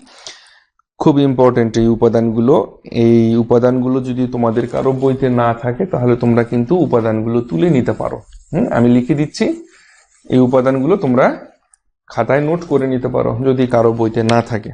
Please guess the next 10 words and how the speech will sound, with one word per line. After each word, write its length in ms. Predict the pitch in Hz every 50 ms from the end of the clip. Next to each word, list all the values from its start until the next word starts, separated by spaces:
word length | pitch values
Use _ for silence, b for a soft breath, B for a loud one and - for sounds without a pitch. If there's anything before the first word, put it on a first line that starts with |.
| - _ _ _ _ _
আর 140 | - 117 113
যদি 180 | 113 120 127 127
থাকে, 320 | 127 - 127 120 - 165
তাহলে 260 | 160 147 131 123 127
তো 100 | 123 127
খুবই 260 | 131 - 131 120 120 117
ভালো 280 | 117 127 113 107 110
কথা। 280 | 107 127 123 - - 117 - B B B B B B B B B B B B B B B B B B B B _ _ -
দেখো, 320 | 123 139 135 - - 113 101 - - -
এই, 160 | - 135 131